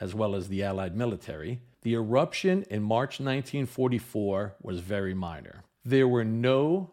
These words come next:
Allied military casualties, but there were twenty-six Italian civilians who died, and approximately twelve thousand people were displaced from their homes.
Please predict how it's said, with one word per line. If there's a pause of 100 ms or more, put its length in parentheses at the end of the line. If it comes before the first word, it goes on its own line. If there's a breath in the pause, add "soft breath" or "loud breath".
(120)
Allied
military
casualties, (100)
but
there
were
twenty-six (140)
Italian
civilians
who
died, (140)
and
approximately
twelve
thousand
people
were
displaced
from
their
homes.